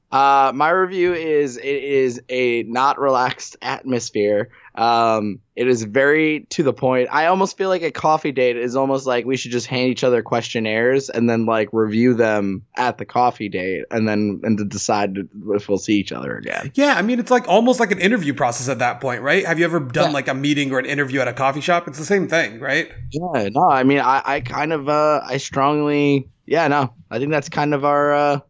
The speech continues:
Speaker 1: kind of the deal. Um, yeah, so, uh, I am, I, I don't think I'm as negative on coffee date as you are. I think I am in the middle about coffee dates.
Speaker 2: Fair enough. I think I'm just against all dating.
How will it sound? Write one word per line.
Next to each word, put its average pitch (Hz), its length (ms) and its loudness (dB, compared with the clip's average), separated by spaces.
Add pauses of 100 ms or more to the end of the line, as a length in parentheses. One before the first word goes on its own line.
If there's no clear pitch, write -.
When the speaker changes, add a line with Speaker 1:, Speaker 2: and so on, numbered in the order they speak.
(460)
Speaker 1:
kind 139 160 -2
of 147 60 0
the 151 80 2
deal. 135 400 0 (1000)
Um, 139 640 2 (1000)
yeah, 143 380 0
so, 123 520 -2
uh, 120 380 0
I 135 260 0
am, 151 540 0 (120)
I, 170 260 2
I 196 140 2
don't 240 180 4
think 247 160 -2
I'm 233 240 2
as 170 320 0
negative 151 380 -2
on 135 180 0
coffee 123 360 -4
date 117 200 -2
as 110 160 -6
you 110 200 -2
are. 101 520 -4
I 120 220 0
think 120 280 0
I 120 140 2
am 117 220 0
in 117 160 0
the 110 80 2
middle 90 400 -2
about 82 200 -8
coffee - 300 -6
dates. - 420 -14 (360)
Speaker 2:
Fair 135 200 -2
enough. 127 300 -10 (180)
I 175 60 -6
think 151 160 -2
I'm 139 80 -6
just 127 140 -4
against 131 320 -6
all 120 140 -6
dating. 110 480 -12